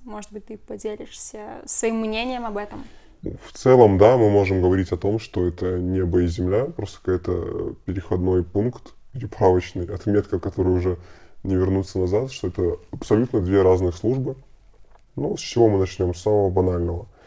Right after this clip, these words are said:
Speaker 2: А, с нагрузок, да? Если раньше воскресенье, у тебя выходной, ты сидишь дома, э, это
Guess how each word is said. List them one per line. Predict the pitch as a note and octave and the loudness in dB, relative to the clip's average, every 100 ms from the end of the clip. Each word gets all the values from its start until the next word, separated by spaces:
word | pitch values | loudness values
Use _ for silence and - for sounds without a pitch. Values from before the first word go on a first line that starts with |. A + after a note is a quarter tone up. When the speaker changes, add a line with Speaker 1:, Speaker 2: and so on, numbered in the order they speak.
| - - - - - - | -20 -20 -20 -20 -6 4
Speaker 2:
А, | F#2+ F#2+ F#2 F#2 F2 E2+ - | 6 6 4 2 0 -4 -6
с | - | 4
нагрузок, | G#2+ G2+ F#2+ E2+ E2+ - - | 4 6 2 2 -4 -12 -6
да? | G#2 C3+ - - - | -2 -2 -4 -18 -12
Если | - G#2+ A2+ | -8 0 2
раньше | A2 G#2 G2+ | 4 2 0
воскресенье, | F#2+ - G2+ - C3+ - B2 A2 G2 - | -2 -2 -6 -4 -4 -2 -4 -4 -6 -12
у | G#2 | -12
тебя | - F2+ | -2 0
выходной, | F2 F#2 G2 C#3 C#3 | 0 -4 -4 -6 -8
ты | - | -12
сидишь | - F2+ F2+ | -10 -8 -6
дома, | F#2 A2+ A2 F2+ | 0 0 0 -4
э, | F#2+ - - A2 - - - - - | -8 -12 -14 -16 -20 -20 -20 -20 -16
это | - - F2+ F2 F2 | -16 -2 0 2 0